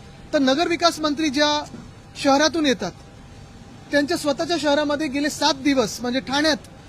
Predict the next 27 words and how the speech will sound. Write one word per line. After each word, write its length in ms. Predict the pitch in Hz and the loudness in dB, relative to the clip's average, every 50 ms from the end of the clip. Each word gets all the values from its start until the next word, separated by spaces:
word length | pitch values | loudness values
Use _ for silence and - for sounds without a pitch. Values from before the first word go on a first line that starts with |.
| - - - - - | -20 -20 -18 -2 -2
कचरा 260 | 254 247 - 320 320 | -2 0 2 4 4
उचललेला 480 | 311 302 - 311 302 285 285 285 285 277 | 4 4 2 0 2 2 2 2 2 2
नाहीये, 240 | 269 269 277 311 | 0 0 -2 -2
कारण 140 | 302 311 294 | -2 -4 -4
तिथे 180 | 262 269 294 277 | -2 -2 -4 -2
संप 260 | - 269 247 226 285 | -2 -2 0 0 0
चालू 240 | 277 277 262 254 262 | 0 0 0 2 2
आहे 100 | 294 294 | 0 2
महानगरपालिकेत. 680 | 262 233 226 240 226 233 208 202 214 185 175 - 190 170 - - - - - - - - - - - - | 2 0 0 0 0 0 -2 -2 -4 -6 -6 -8 -10 -14 -16 -18 -20 -20 -20 -20 -20 -20 -20 -20 -2 0
कचऱ्यावर 460 | 277 262 - 320 320 320 320 330 339 | 0 2 2 2 2 4 4 4 2
लोक 280 | 339 294 277 277 - 330 | 4 2 2 2 0 -2
तिथे 380 | 320 285 302 - 311 311 311 311 320 - - - - - - - - - - - | -2 -2 -2 -2 0 0 0 0 -2 -6 -12 -16 -18 -18 -18 -18 -18 -18 -6 0
हैराण 300 | 233 247 285 311 349 349 | 4 4 4 4 4 2
झाले, 280 | 311 349 339 339 330 294 | 2 2 2 2 0 -2
त्रस्त 500 | 208 - - - 269 277 277 - - 370 | -4 -6 -8 0 0 0 0 2 2 2
आहेत 180 | 349 320 294 208 - - - - - | 2 2 2 -2 -6 -16 -20 -12 -8
की 60 | 294 294 | -6 -2
कचरा 260 | 269 294 - 330 339 | -2 -2 0 2 0
उचल-, 360 | 320 294 226 254 311 320 320 | 0 0 0 -2 -4 -4 -2
उचलणार 400 | 302 277 226 - 320 320 330 330 - | -2 -2 0 0 0 2 2 0 0
तरी 120 | 339 330 320 | 0 -2 -2
कोण, 240 | - 330 330 302 254 - - - - - - - - - - - | 0 0 0 0 -2 -4 -12 -18 -18 -18 -18 -18 -18 -16 -12 -4
महापालिकेचं 680 | 196 196 220 254 247 339 330 320 320 302 320 - - | 0 2 2 2 4 4 4 4 2 -2 -2 -4 -4
काम 280 | 262 302 294 311 320 302 | -2 -2 -2 -2 -2 -2
करणार 320 | - 269 277 294 320 320 - | 0 0 2 2 0 0 0
तरी 140 | 349 330 339 | 0 -2 -2
कोण. 240 | - 330 320 285 | -2 -2 -2 -2